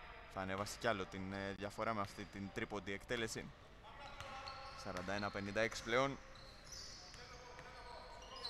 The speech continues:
Και τα πράγματα δυσκολεύουν πάρα πολύ για τους, ε, γηπεδούχους. Πολίτης.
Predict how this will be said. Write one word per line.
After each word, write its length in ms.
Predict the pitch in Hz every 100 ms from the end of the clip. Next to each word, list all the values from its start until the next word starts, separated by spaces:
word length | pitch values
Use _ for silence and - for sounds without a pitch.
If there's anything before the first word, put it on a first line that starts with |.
| - 92
Και 60 |
τα 80 | 92
πράγματα 400 | 92 98 98 95
δυσκολεύουν 520 | 95 - 98 95 98
πάρα 200 | 110 101
πολύ 200 | 95 92
για 160 | 90 92
τους, 300 | 95 - -
ε, 200 | 98 98 98
γηπεδούχους. 640 | 98 101 107 135 151 - - - 247 294 - - 311 302 311 285 320 - - - - - - - - -
Πολίτης. 600 | 104 110 131 120 117 -